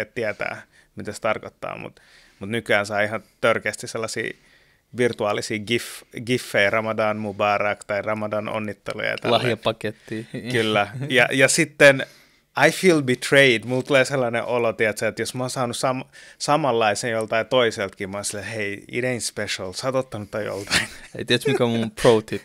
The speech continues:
Speaker 2: Mä teen, ja tää on nopea oikeesti. Se, mitä mä teen yleensä, on, että kun ihmiset lähettää mulle noita ketjuviestejä, niin
Speaker 1: Mm.
Speaker 2: mä lähetän ääniviestejä. Niitä pystyy tehdä tosi hyvin lennosti. Et sä, "Ah",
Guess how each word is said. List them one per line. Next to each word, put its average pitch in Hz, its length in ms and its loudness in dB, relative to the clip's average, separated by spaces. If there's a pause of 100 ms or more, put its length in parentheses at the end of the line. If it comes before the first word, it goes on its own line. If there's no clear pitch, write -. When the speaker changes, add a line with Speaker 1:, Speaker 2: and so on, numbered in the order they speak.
Speaker 2:
Mä 113 160 -2
teen, 120 300 2
ja 110 60 -2
tää 110 140 0
on 120 100 0
nopea 113 380 2
oikeesti. 101 480 -6 (260)
Se, - 120 -6
mitä 127 160 2
mä 123 140 4
teen 104 280 0
yleensä, 104 380 -2 (300)
on, 110 200 0
että - 140 -4
kun 123 140 0
ihmiset 139 240 2
lähettää 131 360 2
mulle 110 240 0
noita 107 260 -4
ketjuviestejä, 113 720 0 (240)
niin 143 100 0
Speaker 1:
Mm. 131 40 4
Speaker 2:
mä 135 100 6
lähetän 139 300 6
ääniviestejä. 117 760 2
Niitä 143 160 -2
pystyy 156 220 -2
tehdä 151 160 4
tosi 147 280 2
hyvin 123 220 4
lennosti. 110 420 4
Et 101 80 -6
sä, 139 160 0
"Ah", 139 60 0